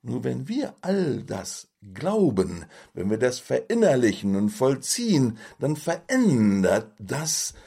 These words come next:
sehr nachhaltig unsere Perspektive und unser Verständnis von Leben und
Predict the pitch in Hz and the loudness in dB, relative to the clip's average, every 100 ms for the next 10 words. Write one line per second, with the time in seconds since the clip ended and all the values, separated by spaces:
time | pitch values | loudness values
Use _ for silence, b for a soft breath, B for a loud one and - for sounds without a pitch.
0 | b b 104 139 135 123 156 220 226 147 | b b -2 0 2 0 0 0 2 0
1 | - 95 92 95 - 214 - - b b | -2 -2 0 0 0 -2 -2 -14 b b
2 | b b - 196 190 180 185 190 196 - | b b 0 2 2 0 0 0 -2 -4
3 | - 202 - _ - 269 233 135 117 - | -6 -6 -8 _ -4 0 2 2 0 -2
4 | 147 143 190 190 185 190 185 - - 240 | -4 -2 -2 0 0 -2 -6 -6 -2 2
5 | 185 - 123 180 190 - b b b b | 2 0 -6 -4 -4 -6 b b b b
6 | b - 175 160 - 104 120 196 226 214 | b -2 -2 -2 -6 -2 2 2 2 0
7 | 175 196 190 190 - 151 151 147 | 2 4 4 0 -2 -2 -2 -8